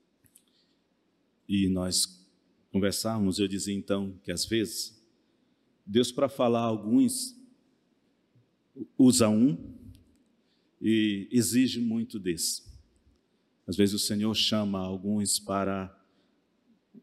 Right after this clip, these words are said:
uma realidade muito especial, ou muito específica, melhor dizendo,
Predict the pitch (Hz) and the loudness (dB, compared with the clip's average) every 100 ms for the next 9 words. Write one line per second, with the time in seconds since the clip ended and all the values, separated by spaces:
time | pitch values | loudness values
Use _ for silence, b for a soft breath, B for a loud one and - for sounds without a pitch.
0 | _ - _ _ _ _ _ _ _ _ | _ -20 _ _ _ _ _ _ _ _
1 | _ - - 120 104 123 120 113 110 104 | _ -10 4 4 4 -2 -2 -2 0 2
2 | 107 113 120 113 101 92 - - 107 - | 2 2 -2 -2 -2 -4 -4 -2 -2 -2
3 | 113 117 120 110 101 - 101 - 127 - | 0 0 0 -2 -4 -6 -10 -4 -2 0
4 | 123 - 156 165 - 98 98 101 95 87 | 0 0 -2 -4 -6 -4 -4 -6 -6 -6
5 | 107 110 | -4 -6